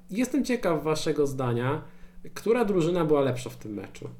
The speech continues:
W którym, e, która drużyna, Aston Villa czy Arsenal, był lepszy w tym spotkaniu? Bo wydaje mi się,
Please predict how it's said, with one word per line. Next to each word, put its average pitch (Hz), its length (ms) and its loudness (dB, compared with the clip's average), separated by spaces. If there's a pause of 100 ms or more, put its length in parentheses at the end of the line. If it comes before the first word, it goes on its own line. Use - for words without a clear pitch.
W - 100 -20
którym, 220 480 4
e, 156 200 6
która 214 240 0
drużyna, 139 380 0
Aston 160 280 -2
Villa 165 240 0
czy - 180 -6
Arsenal, 139 360 -2
był 123 140 0
lepszy 120 320 0
w - 60 -12
tym 117 120 -6
spotkaniu? 120 480 -4
Bo 151 240 2 (340)
wydaje 190 540 2
mi 147 100 2
się, 127 320 -2